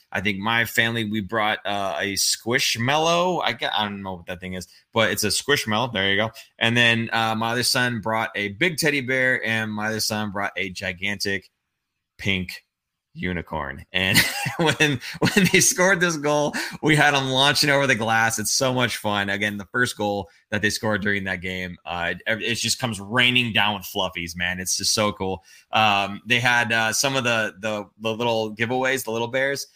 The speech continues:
People were trying to throw them over the netting, and they got caught in the netting. So for the rest of the game, they had little bears that were stuck in the net. Uh, it was really funny.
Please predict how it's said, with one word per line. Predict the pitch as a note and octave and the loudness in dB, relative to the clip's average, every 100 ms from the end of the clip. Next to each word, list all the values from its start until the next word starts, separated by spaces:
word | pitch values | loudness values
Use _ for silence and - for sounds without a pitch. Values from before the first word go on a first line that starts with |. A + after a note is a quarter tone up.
| _ | _
People | - C#3+ | -4 -2
were | C#3 | 0
trying | D3 | 0
to | A2+ | -2
throw | A2 B2+ | -2 -2
them | B2+ A#2+ | 0 -2
over | A#2 A#2 | -2 -2
the | A2 | -4
netting, | G#2+ A#2 B2+ | -4 -4 -6
and | A#2 | -6
they | G#2 | -6
got | G#2 G#2 | -6 -4
caught | - A2+ - | -2 0 0
in | A#2+ | -6
the | A#2+ | -6
netting. | A#2 A#2+ | -4 -2
So | A#2+ A2 | 0 -2
for | G#2 | -2
the | G#2+ | -4
rest | A2 A#2 | -2 -2
of | A2 | -4
the | G#2 | -8
game, | A2 A2+ A2+ | -8 -8 -6
they | |
had | G#2+ G#2+ G#2 | -2 -2 -2
little | A2+ | -6
bears | G#2 A2+ A2+ G#2 | -2 0 0 -2
that | F#2+ | -6
were | G#2+ | -4
stuck | - A2+ - | -2 -2 -2
in | G#2+ | -8
the | |
net. | G2 G#2+ A2+ A2+ | -8 -4 -4 -4
Uh, | G#2+ G2+ F#2+ | -4 -2 -4
it | |
was | G2+ G2 | -6 -6
really | G#2 F#2+ | -8 -4
funny. | G2+ G#2 | -2 -2